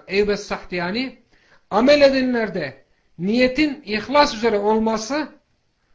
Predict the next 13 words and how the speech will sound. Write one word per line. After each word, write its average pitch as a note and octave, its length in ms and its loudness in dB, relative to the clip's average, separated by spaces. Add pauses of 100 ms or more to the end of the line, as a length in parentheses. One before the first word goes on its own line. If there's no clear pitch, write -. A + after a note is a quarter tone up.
(220)
bütün B3+ 460 0
amellerden C4+ 840 4
zordur. F3 760 -4 (1400)
Amil A#3+ 460 2
kimselerde A#3 840 -2 (1040)
ihlas A3 640 2
üzere G#3+ 300 -2
amel G#3+ 340 -2
etmek D4 480 -2 (160)
bütün A3+ 300 -6
amellerden A#3 800 2
zordur. D#3+ 400 -10
Yani A3+ 400 -2